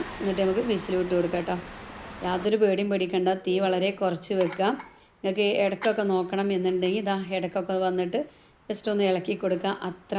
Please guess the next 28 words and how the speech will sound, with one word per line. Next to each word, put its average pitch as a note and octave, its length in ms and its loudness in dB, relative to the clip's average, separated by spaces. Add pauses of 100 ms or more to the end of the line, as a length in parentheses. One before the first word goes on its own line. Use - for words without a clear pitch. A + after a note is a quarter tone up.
(140)
മാത്രം F3+ 360 0 (100)
ചെയ്താൽ F#3 340 2
മതി. F3+ 180 2 (500)
നല്ല A3 400 4 (100)
പെട്ടെന്ന് C4+ 500 2
തന്നെ B3 200 6
നല്ലോണം G3+ 400 2
മുരിഞ്ഞ് F#3+ 380 0
കിട്ടും F#3 300 2
ട്ടോ. F#3 80 2 (420)
ഇനിയിപ്പോൾ C#4 300 2
തുറന്ന് B3 300 6
നോക്കണമെന്നില്ല, B3 480 4 (100)
ഇതുപോലെ F3 380 0
ഒന്ന് G#3 140 0
ഇളക്കി F3+ 260 -2
കൊടുത്താൽ F3 320 0
മതി E3+ 220 2
ട്ടോ. F#3 80 0 (1700)
അപ്പോൾ F#3 140 -4
ഒരു G3+ 120 2
അഞ്ചാറ് G3 400 2
തേങ്ങയൊക്കെ G3 400 4
ഉണ്ടെങ്കിൽ G3 260 2
ഇതാ F#3+ 120 2 (200)
ഇതുപോലെ F#3+ 420 0 (280)
ഉണ്ടാക്കി F#3 420 0
വെക്കുകയാണെങ്കിൽ F#3+ 580 0